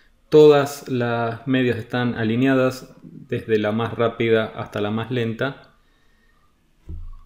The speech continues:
por ejemplo, a partir de este momento, todas están alineadas hacia abajo, desde la más rápida hasta la más lenta.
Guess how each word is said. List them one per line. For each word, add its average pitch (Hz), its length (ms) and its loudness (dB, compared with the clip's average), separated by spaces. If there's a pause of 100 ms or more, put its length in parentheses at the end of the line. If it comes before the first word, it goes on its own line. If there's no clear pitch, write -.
(120)
por 101 160 -8
ejemplo, 120 840 -8 (220)
a 107 160 -12
partir 107 420 -4
de 107 540 2
este 123 320 -2
momento, 127 840 -2 (760)
todas 120 300 0
están 120 440 -4
alineadas 113 760 0
hacia 110 320 -4
abajo, 110 520 -4
desde 104 220 -10
la 101 120 -8
más 107 160 -6
rápida 113 360 0
hasta 110 140 -6
la 104 80 -4
más 110 160 -6
lenta. 101 380 -4